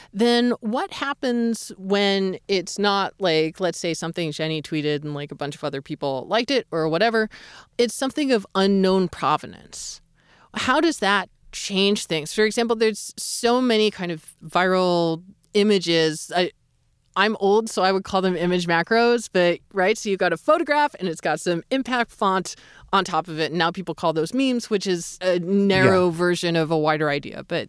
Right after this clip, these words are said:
Speaker 1: that's getting into the weeds. So how do we think about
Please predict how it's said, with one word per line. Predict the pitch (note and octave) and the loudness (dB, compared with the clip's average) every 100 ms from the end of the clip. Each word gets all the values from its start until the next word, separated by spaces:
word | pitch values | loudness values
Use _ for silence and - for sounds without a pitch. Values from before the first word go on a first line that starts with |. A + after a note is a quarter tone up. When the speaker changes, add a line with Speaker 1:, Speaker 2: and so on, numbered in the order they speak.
| - | -8
Speaker 1:
that's | D3 - | -10 -8
getting | - D#3+ E3 | -10 -6 -6
into | D#3 | -6
the | D3 | -4
weeds. | D#3 C#3 - - - - | -6 -8 -14 -18 -20 -16
So | - - C4 B3 B3 A3+ - _ _ _ _ - | -12 -2 4 4 4 2 -2 _ _ _ _ -10
how | - C4 C#4 | -2 2 4
do | F#4 | 4
we | F#4 E4 | 2 0
think | - C4+ C#4 | -2 -4 -2
about | A3+ F#3+ | 0 0